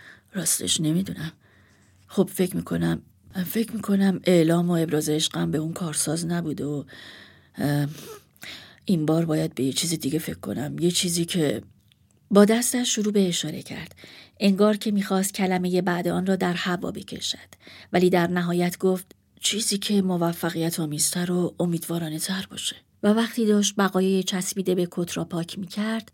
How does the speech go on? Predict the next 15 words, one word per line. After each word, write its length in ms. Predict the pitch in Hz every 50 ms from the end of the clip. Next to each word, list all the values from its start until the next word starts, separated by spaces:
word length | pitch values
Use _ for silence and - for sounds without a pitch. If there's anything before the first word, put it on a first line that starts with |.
| _ _
تلاش 520 | - 208 202 190 185 190 185 175 - -
کرد 340 | - 160 160 160 156 156 - - _
عق 380 | - 170 165 170 - - - 135
نزند. 600 | 135 - - - - - - - - - _ - _ _ _ _ _ _ _ _ _
لیلا 360 | 196 202 214 220 208 226 233
گفت: 440 | 226 - 208 196 196 196 202 202 - - _ _ _ _ _ _ _ _
"یه 260 | - 302 294 311 320 311
چیز 420 | - - - - 262 262 262 -
بزرگتر." 920 | 269 269 262 247 226 196 196 185 175 190 - - - - 185 - - - - _ _ _ _ _ _ _ _ _ _ _ _ _ _ _ _ _ _ _ _ _ _ _ _ -
بعد 300 | 185 202 202 202 220 208
دستش 460 | - 202 202 202 - 185 180 - -
را 80 | 180 165
کرد 300 | 165 - 170 160 151 151
توی 200 | - - - -
جیبش 540 | - - - - - 165 170 170 - - -